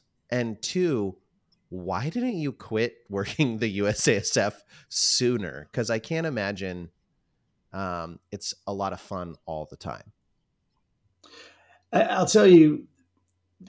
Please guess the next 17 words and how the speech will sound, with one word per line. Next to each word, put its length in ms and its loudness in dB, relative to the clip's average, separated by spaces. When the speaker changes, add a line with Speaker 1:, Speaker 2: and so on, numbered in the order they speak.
Speaker 2:
yeah, 300 6
I 40 0
saw 200 6
the 80 8
world 260 8
explode 380 2
a 60 0
bunch 260 0
of 60 -12
times 260 -2
in 60 -6
cheerleading, 800 -2
Speaker 1:
<laughs> 0 -
Speaker 2:
um, 280 -2
with 140 -4
every 120 4
time 160 -6